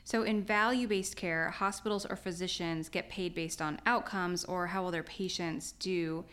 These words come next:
and not based on how many services they provide. So now that we've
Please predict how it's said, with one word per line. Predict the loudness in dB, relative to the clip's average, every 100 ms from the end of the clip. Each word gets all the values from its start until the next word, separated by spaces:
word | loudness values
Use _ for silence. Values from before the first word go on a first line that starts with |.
| -20 -8
and | -2 2
not | 2 2 0 -2
based | -4 -2
on | -4
how | -2 -2
many | -2
services | -2 -4 -6 -8 -8
they | -8
provide. | -8 -6 -2 -2 -2 -6 -14 -20 -20 -20 -20 -20 -20 -20 _ -20 -4
So | 2 4
now | 4 6 6 4
that | 2 2
we've | 2 0 0 -4